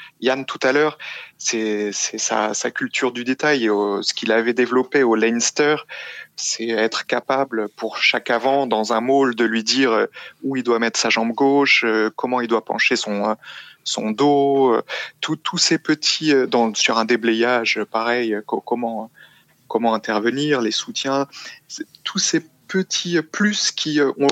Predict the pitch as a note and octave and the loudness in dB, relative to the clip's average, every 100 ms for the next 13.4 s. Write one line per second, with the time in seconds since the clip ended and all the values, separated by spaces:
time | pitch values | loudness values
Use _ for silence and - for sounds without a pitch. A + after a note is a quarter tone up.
0 | - C3+ - C#3+ D3 D#3 C3+ A2+ A2 B2+ | 0 -4 0 0 0 2 4 4 2 0
1 | - D3 D#3+ D3+ B2+ B2+ C3+ - C3 B2+ | 0 0 0 0 0 0 -2 -4 -4 -4
2 | - D3 A#2+ - - B2 B2+ - D#3+ D3 | -2 0 0 0 0 2 2 2 2 2
3 | C3+ D#3+ D#3+ - - - - - _ A2 | 2 0 0 -8 -12 -10 -12 -14 _ 0
4 | A2 A2 A2 G#2+ A2 A2 G#2+ G#2+ G#2 - | 2 2 0 -2 -2 -2 -2 -2 -2 -4
5 | A#2+ - B2 A#2+ A2+ G#2+ B2 B2+ A#2+ A2 | -6 -4 -4 -4 -8 -4 -2 -2 -4 -2
6 | G#2 G#2+ - - - - _ A#2 G2+ A#2 | -2 -4 -8 -14 -14 -16 _ -6 -2 0
7 | A2+ A#2 A#2 B2+ B2+ A2 G#2+ A2+ A#2+ A#2 | 2 0 0 2 4 2 0 -2 0 0
8 | C3 B2 A2 G#2 G2+ - - C#3 - - | 2 2 2 -2 -4 -4 0 0 0 -2
9 | D3 B2 B2 - D#3 - - - - - | 0 2 0 -2 -4 -6 -18 -18 -16 -18
10 | - - - - - - - - - B2 | -8 -4 -2 -2 -6 -12 -14 -18 -4 2
11 | C3+ - - E3 E3 C3+ - - - C3 | 2 0 -6 0 0 0 -4 -6 -4 0
12 | B2 A#2 A2+ A#2 A#2+ A2+ - A#2+ A#2+ A#2 | 2 0 -4 -10 -10 -12 -4 0 4 4
13 | A#2 A2+ - | 4 2 0